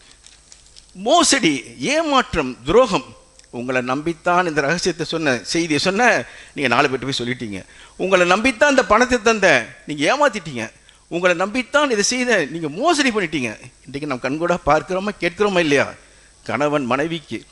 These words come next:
மனைவி கணவனுக்கு எப்படி மோசடி செய்தாலும் எல்லாம் அந்த மோசடிக்குள் வரும். மூன்றாவதாக அத்தைன், கடனோடு மரணித்தால், நம்ம எவ்வளவுதான் அமல் செய்துவிட்டு போனாலும் கடனோடு மரணித்தால் அவருக்கு சொர்க்கம் கிடையாது.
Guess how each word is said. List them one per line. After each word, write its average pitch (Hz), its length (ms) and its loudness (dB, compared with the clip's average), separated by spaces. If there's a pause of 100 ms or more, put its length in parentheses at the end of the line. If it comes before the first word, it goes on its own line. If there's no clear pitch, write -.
(200)
மனைவி 180 380 0
கணவனுக்கு 160 720 -4
எப்படி 180 460 -4
மோசடி 170 340 -4
செய்தாலும் 160 540 -4 (280)
எல்லாம் 160 460 -2
அந்த 127 220 -6
மோசடிக்குள் 135 400 -6
வரும். 120 520 -6 (460)
மூன்றாவதாக 220 760 2
அத்தைன், 135 640 -2 (300)
கடனோடு 147 580 -2
மரணித்தால், 151 680 -4 (320)
நம்ம 127 260 -2
எவ்வளவுதான் 170 600 2
அமல் 156 160 -2
செய்துவிட்டு 147 400 -2
போனாலும் 160 600 -2 (380)
கடனோடு 170 580 2
மரணித்தால் 165 680 0 (220)
அவருக்கு 123 360 -8
சொர்க்கம் 131 380 -4
கிடையாது. 123 460 -2